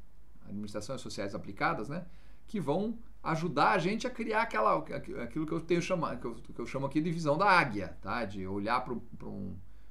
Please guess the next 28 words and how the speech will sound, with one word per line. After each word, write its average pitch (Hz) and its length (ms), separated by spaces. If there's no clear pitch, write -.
pra 110 100
uma 101 120
situação, 101 600
olhar 127 240
pro 143 140
ambiente 135 640
com 175 180
uma, 147 520
né, 110 260
a 127 100
distância 170 680
suficiente 135 440
pra 175 100
conseguir 143 280
entender 151 440
como 180 200
que 185 60
aquilo 151 220
ali 147 140
interfere 170 580
no, 185 360
em 117 80
tudo 147 200
que 156 80
acontece 147 520
à 175 60
volta, 127 560
tá? 170 340